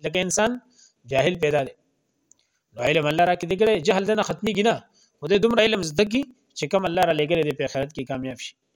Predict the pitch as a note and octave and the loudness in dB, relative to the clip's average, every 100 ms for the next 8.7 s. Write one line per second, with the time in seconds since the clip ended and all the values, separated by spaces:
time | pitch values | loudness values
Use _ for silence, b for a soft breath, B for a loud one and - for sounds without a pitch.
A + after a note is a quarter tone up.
0 | _ _ _ _ _ _ - F3 F#3+ G#3+ | _ _ _ _ _ _ -4 -2 0 2
1 | B3 A3+ F3+ G3 A#3+ - b b b - | 2 0 2 2 2 -4 b b b -4
2 | - - E3 E3+ - F#3 G#3 E3 E3 F3+ | 0 0 2 2 2 0 2 2 4 4
3 | C#3+ - C#3 D3+ - F3 F#3 A#2 G2+ _ | 2 -6 -4 0 2 6 4 2 -6 _
4 | _ _ _ _ - D#3 - - _ _ | _ _ _ _ -2 0 0 -6 _ _
5 | _ _ _ D#3+ A#3 G3 F#3 G#3+ B3+ F3 | _ _ _ 2 2 2 0 2 2 2
6 | G3 B2+ - _ _ _ _ - D#3+ F#3+ | 2 0 -6 _ _ _ _ -4 2 4
7 | A3 F3+ E3 F#3+ E3 E3+ E3+ D3+ - E3 | 4 2 0 0 0 -2 -2 -4 2 4
8 | F#3+ D3+ B2 - - B2 A2 | 4 0 -4 -6 -4 -4 -6